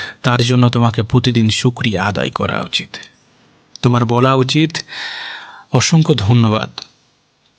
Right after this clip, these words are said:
হাজারো শুকরিয়া আপনার যে আপনি আমাকে বিশ্বাস করেন। আপনি চান যাতে আমার জীবনটা বোরিং না হয়ে ওঠে। অসংখ্য ধন্যবাদ আপনাকে, তার কারণ আপনি চান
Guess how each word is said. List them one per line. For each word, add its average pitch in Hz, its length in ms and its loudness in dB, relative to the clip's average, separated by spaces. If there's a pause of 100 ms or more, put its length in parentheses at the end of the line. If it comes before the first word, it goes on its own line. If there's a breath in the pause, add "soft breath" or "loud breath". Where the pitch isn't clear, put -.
হাজারো 123 380 0
শুকরিয়া 123 500 2
আপনার 123 300 2 (400 loud breath)
যে 123 180 -2
আপনি 120 220 0
আমাকে 120 400 2
বিশ্বাস - 500 -2
করেন। - 420 -8 (880)
আপনি 117 280 0
চান 127 340 2 (540 loud breath)
যাতে 120 260 2
আমার 113 300 2
জীবনটা 107 460 0
বোরিং 110 460 2
না 98 160 0
হয়ে - 320 -4
ওঠে। - 340 -6 (720)
অসংখ্য 127 460 2
ধন্যবাদ 110 540 2
আপনাকে, 107 480 0 (720 loud breath)
তার 127 140 0
কারণ 113 280 2
আপনি 107 280 2
চান 107 340 2